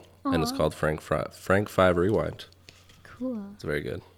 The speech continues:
Speaker 1: Sunday Jeff also has his own show called The New Sunday Jeff Show. It's very exciting. I love Tell 'em Steve, "Dave. We could talk about it all day, but we won't."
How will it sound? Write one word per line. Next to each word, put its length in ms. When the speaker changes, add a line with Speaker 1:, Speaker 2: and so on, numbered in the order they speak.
Speaker 1:
Sunday 320
Jeff 280
also 280
has 100
his 140
own 120
show 240
called 240
The 60
New 120
Sunday 320
Jeff 220
Show. 160
It's 100
very 260
exciting. 380
I 40
love 220
Tell 140
'em 80
Steve, 220
"Dave. 300
We 160
could 120
talk 220
about 200
it 100
all 140
day, 220
but 160
we 120
won't." 320